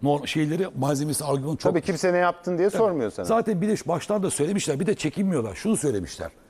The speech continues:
Speaker 1: Ben de bunu bir, e, motto olarak aldım. İnkar da etmediler. Dünyanın en doğru işini yapsan da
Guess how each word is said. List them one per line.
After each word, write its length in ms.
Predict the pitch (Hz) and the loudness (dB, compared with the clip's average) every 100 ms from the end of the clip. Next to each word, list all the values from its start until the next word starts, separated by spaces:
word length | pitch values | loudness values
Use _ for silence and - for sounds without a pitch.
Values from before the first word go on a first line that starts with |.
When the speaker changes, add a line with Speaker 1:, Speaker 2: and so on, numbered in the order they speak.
| - _ - | -20 _ -6
Speaker 1:
Ben 240 | 151 196 175 | 0 0 2
de 80 | 151 | 2
bunu 180 | 147 | 2
bir, 160 | 131 107 - _ _ _ | 0 -2 -10 _ _ _
e, 80 | 107 | -4
motto 320 | 117 143 117 | -2 -2 0
olarak 260 | 98 92 95 | -2 -2 -4
aldım. 300 | 87 120 190 - - _ _ _ | -4 -4 -6 -8 -20 _ _ _
İnkar 360 | 180 - 185 135 | -2 2 0 2
da 60 | |
etmediler. 460 | 107 - 78 73 76 - _ _ | 0 -2 -12 -12 -14 -18 _ _
Dünyanın 380 | 147 196 202 151 | 0 2 2 0
en 240 | 120 175 127 | 0 -2 0
doğru 180 | 113 | -2
işini 220 | 98 - 95 | -4 -6 -6
yapsan 420 | 90 - 127 | -6 -4 -2
da 60 | 92 | -2